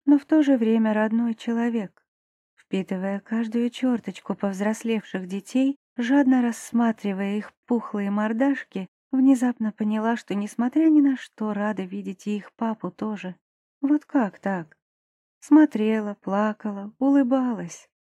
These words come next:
говорила, как я соскучилась и как я их люблю.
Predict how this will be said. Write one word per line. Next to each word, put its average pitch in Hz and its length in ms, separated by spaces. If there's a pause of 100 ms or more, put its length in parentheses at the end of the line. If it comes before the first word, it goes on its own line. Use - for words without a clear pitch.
говорила, 214 580
как 214 220
я 214 120
соскучилась 214 960 (200)
и 285 80
как 285 340
я 254 180
их 233 160
люблю. 226 540